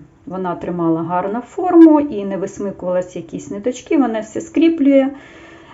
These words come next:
е, не дає прозорості самої тканини, тому що це льняна тканина. І ось так гарнесенько виглядає. Давайте ми з вами зараз пороздивляємося усі сторони,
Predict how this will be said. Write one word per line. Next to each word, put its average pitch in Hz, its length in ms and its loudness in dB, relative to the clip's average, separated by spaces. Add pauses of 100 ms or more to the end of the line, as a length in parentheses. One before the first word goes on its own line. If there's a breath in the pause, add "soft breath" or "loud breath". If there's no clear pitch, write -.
(140 loud breath)
е, 202 120 -6
не 233 160 0
дає 214 320 0
прозорості 190 680 -4
самої 185 520 -6
тканини, 311 680 6
тому 214 220 -4
що - 220 -12
це 180 360 -8
льняна 214 380 0
тканина. 277 720 6 (600 loud breath)
І 277 260 4 (200)
ось 208 180 -4
так 233 260 -2
гарнесенько 220 800 -4
виглядає. 170 640 -8
Давайте 226 480 -4
ми 196 140 -8
з 185 100 -12
вами 180 340 -6
зараз 170 520 -8 (200)
пороздивляємося 175 1160 -6
усі - 240 -14
сторони, 214 680 -4